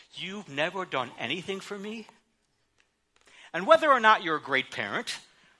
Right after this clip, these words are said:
the fact is you end up doing everything for your children. You sacrifice for them day in and day out. In fact, you sacrifice more for your children than you do for your spouse. So for the,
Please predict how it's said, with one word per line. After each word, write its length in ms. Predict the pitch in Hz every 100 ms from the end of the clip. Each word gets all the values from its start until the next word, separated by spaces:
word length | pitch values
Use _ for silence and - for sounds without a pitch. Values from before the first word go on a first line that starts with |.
| -
the 80 | 220
fact 340 | 254 254 254
is 340 | 277 254 - - -
you 180 | 214 240
end 240 | 285 269
up 200 | 302 262 - - -
doing 220 | 247 294
everything 540 | 370 381 - 175 143 -
for 240 | - 151 180
your 140 | 254
children. 460 | - 311 330 320 190 - _ _ _ _ _ _ - - -
You 140 | 269 269
sacrifice 680 | - 262 262 269 247 220
for 120 | - 220
them 180 | 233
day 320 | 208 240 254 269
in 100 | 254
and 120 | 240
day 220 | 247 247
out. 400 | 247 247 247 - - _ _ _ _ _ _ -
In 60 | -
fact, 180 | 220 226
you 80 |
sacrifice 540 | - 247 240 220 202 156
more 320 | 170 247 330
for 100 | -
your 140 | 269
children 520 | 254 - 262 220 175 - -
than 140 | 196
you 100 | 180
do 220 | 170 180 175
for 160 | 156
your 120 | 139
spouse. 600 | 131 - 95 - - - - _ _ _ _ _ _ _ _ _ _ _ - - - -
So 200 | - 165
for 120 | 170
the, 140 | 151